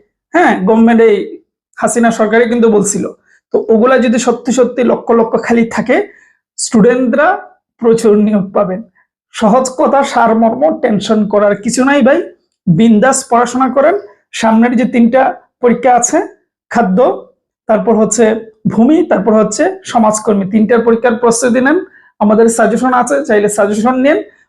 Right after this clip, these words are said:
পড়াশোনা করেন। সকল সাবজেক্টই আমাদের সাজেশনের মধ্যে রয়েছে। WhatsApp-এ নক দিতে পারেন। সহজ কথা, পড়াশোনা করেন। আর টেনশন, এখন আপনি টেনশন করবেন কেন? এখন তো আনন্দের শেষ নাই রে ভাই।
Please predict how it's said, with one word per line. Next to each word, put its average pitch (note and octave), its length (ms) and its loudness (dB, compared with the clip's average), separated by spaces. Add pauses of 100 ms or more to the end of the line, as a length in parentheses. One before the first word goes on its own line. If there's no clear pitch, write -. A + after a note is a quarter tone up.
(140)
পড়াশোনা A3+ 420 0
করেন। D4 320 0 (140)
সকল A3 280 -2
সাবজেক্টই G3+ 440 -2
আমাদের G3 320 0
সাজেশনের G3 460 -2
মধ্যে G#3 260 0
রয়েছে। A#3+ 280 2
WhatsApp-এ A#3 600 -2
নক A#3+ 220 2
দিতে B3 180 0
পারেন। D#4 240 0 (260)
সহজ G#3+ 340 0
কথা, B3+ 220 0
পড়াশোনা B3 480 -2
করেন। E4+ 280 0 (100)
আর G3+ 120 -2 (140)
টেনশন, B3+ 340 0
এখন C#4+ 260 0
আপনি F4 240 -2
টেনশন E4+ 300 0
করবেন E4 320 0
কেন? G3+ 140 -2 (560)
এখন C4+ 320 -2
তো B3+ 100 -2
আনন্দের C#4+ 440 2
শেষ A#3+ 300 -2
নাই A3 120 2
রে G3+ 100 2
ভাই। G#3+ 240 0